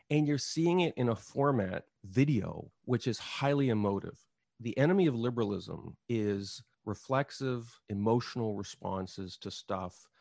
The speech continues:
and you saying, "I don't care what we need to do. We need to stop that. We need to shut that person up. We need to punish those people.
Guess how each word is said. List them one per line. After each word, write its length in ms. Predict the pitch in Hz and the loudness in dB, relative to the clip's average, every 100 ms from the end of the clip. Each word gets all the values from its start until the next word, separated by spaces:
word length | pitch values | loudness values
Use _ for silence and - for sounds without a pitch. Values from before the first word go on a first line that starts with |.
| - _ _ - | -20 _ _ -6
and 160 | 107 | -4
you 180 | 101 127 | 0 0
saying, 320 | 131 131 110 101 | 0 0 0 2
"I 140 | 110 | 4
don't 120 | 147 | 4
care 160 | 147 127 | 2 0
what 140 | 113 | 2
we 80 | 110 | 2
need 160 | 113 107 | 2 0
to 60 | |
do. 80 | 107 | 0
We 120 | 107 | 4
need 200 | 117 127 | 4 4
to 80 | - | 2
stop 420 | - - 104 - | -2 0 0 0
that. 180 | - - - | -6 -8 -6
We 120 | 113 | 0
need 180 | 135 143 | 2 0
to 80 | 123 | -2
shut 280 | - 135 - | 2 2 2
that 200 | 123 - | -2 -2
person 280 | 117 - | -4 -2
up. 120 | 98 - | -6 -4
We 140 | 110 | -4
need 160 | 127 - | -2 -2
to 80 | 123 | -6
punish 440 | - 151 143 - - | 0 2 2 -2 -4
those 180 | 123 123 | 0 0
people. 420 | - 117 - - | -2 -6 -6 -14